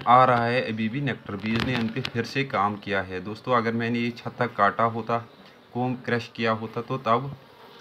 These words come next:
आज इन पे nectar नहीं होता। तो यही फ़ायदा होता है दोस्तों famous पे bees को पालने का। और अगर हम कोम ना crush करें,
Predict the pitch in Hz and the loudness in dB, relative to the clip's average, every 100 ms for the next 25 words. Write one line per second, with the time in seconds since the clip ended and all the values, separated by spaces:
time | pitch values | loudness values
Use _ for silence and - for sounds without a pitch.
0 | - 113 123 120 113 113 131 143 - - | -2 4 4 4 0 0 -4 -4 -12 -20
1 | - - 123 120 - 127 123 113 107 104 | -20 -8 -4 -2 -2 -2 0 0 -2 -2
2 | 98 87 - - - - 123 117 135 135 | -2 -4 -10 -20 -20 -6 -2 0 -2 2
3 | 131 135 139 135 120 135 131 135 123 120 | 2 4 4 2 2 2 2 0 -2 -6
4 | - 147 - - - - 120 123 120 123 | -6 -6 -8 -20 -20 -6 -2 0 0 -4
5 | 113 110 110 - 123 110 113 113 113 147 | -2 -2 -2 -6 0 2 2 0 0 -2
6 | 165 - - - - - - 120 135 117 | -2 -12 -20 -20 -20 -20 -6 -2 0 0
7 | 117 117 135 135 113 123 127 127 127 113 | 0 -2 -4 -2 0 0 2 0 2 0
8 | 113 - 101 92 | 0 0 0 0